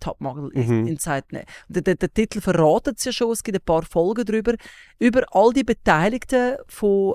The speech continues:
Speaker 1: äh, America's Next Top Model. Also die Heidi Klum, meine Liebe, hat es nicht erfunden.
Speaker 2: Genau,
Speaker 1: Tyra, Tyra
Speaker 2: Tyra
Speaker 1: Banks
Speaker 2: Banks.
Speaker 1: herself als Model. Also es sind nicht grosse Produzenten, die dann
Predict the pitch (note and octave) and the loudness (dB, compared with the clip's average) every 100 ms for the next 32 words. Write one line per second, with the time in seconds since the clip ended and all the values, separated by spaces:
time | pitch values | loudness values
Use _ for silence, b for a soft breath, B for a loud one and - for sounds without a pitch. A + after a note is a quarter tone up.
0 | - F3 F3 - F3+ G3 G#3+ G#3 F#3+ - | -4 -4 -2 0 2 2 0 -6 -6 -6
1 | - F#3+ G3+ F#3+ - D#3 F3 F#3 F#3 - | -6 -6 -4 -4 -4 -2 0 0 -2 -2
2 | G3+ G3+ F#3+ E3+ F3 F3 E3+ - - D#3 | -2 -2 -2 -4 -4 -4 -6 -8 -6 -4
3 | E3 F#3+ G3 - E3+ F3 F#3 F#3+ D#3 B2 | -4 -4 -6 -6 -8 -6 -4 -2 2 2
4 | G#2 - - G#3+ C4+ B2 F3 B2+ A#3+ B3 | 2 0 2 4 4 2 4 4 6 4
5 | G#3 F#3 - - - F#4 C4 - B B | 2 -2 -2 0 4 4 2 -4 B B
6 | B F3+ F3 G3 A#3 C#4+ G3+ E3+ G#3 A#3 | B 2 4 2 0 0 -2 -2 -2 -4
7 | B3 A#3 A#3+ - - G#3+ G#3 - G3+ G#3+ | -4 -4 -2 -4 -4 -4 -4 -4 -2 -2
8 | C4 G#3 G#3 G3 F#3+ | -4 -6 -2 0 -2